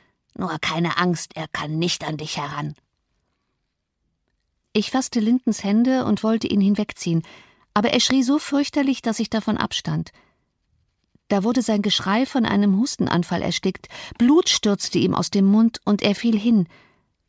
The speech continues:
Wankend vor Schreck rannte ich in den Hof und rief nach Scylla. Sie molk in einem Schuppen hinter der Scheune die Kühe,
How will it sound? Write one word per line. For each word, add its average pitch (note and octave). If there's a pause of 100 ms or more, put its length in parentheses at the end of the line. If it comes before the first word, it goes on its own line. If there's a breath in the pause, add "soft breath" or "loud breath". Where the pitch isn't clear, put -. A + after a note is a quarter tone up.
(120)
Wankend G#3+
vor G#3+
Schreck -
rannte G#3
ich -
in F#3
den F3+
Hof G#3
und -
rief G#3
nach G#3
Scylla. F#3 (720 soft breath)
Sie A3+
molk G#3+
in A#3
einem G3+
Schuppen A3+
hinter G#3
der F#3
Scheune G#3
die G3
Kühe, G3+